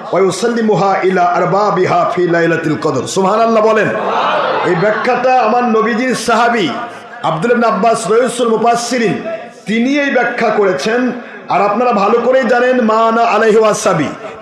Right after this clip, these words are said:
আপনারা জানেন তিনি নিশ্চয়ই দুই হাজার ছয়শো একচল্লিশ নম্বর হাদিস, আবু দাউদ শরীফে চার হাজার পাঁচশো সাতানব্বই নম্বর হাদিস, মিশকাত শরীফে তিরিশ পৃষ্ঠা একশো একাত্তর নম্বর হাদিস। এই হাদিস শরীফ বলা হয়েছে তিহাত্তর ফেরকা হবে ব্যাখ্যা,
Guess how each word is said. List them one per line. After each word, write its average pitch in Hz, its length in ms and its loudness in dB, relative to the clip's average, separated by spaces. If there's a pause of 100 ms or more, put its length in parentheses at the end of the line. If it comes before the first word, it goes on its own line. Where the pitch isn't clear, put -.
আপনারা 190 280 0
জানেন 202 220 0
তিনি 202 200 0
নিশ্চয়ই 214 220 2
দুই 202 140 0
হাজার 208 160 2
ছয়শো 202 280 -2
একচল্লিশ 208 320 0
নম্বর 214 120 0
হাদিস, 208 280 -2 (300)
আবু 185 140 0
দাউদ 214 140 2
শরীফে 214 260 0
চার 202 120 0
হাজার 214 260 2
পাঁচশো 214 200 0
সাতানব্বই 190 420 -2
নম্বর 214 140 2
হাদিস, 220 160 0 (340)
মিশকাত 202 360 -2
শরীফে 214 240 0
তিরিশ - 240 -4
পৃষ্ঠা 220 340 -2
একশো 214 200 -2
একাত্তর 208 360 0
নম্বর 208 180 2
হাদিস। 156 380 -2 (340)
এই 170 100 0
হাদিস 185 300 0
শরীফ 226 120 0
বলা 214 200 2
হয়েছে 226 400 0 (680)
তিহাত্তর 254 580 2
ফেরকা 226 380 2
হবে 214 340 4
ব্যাখ্যা, 190 600 0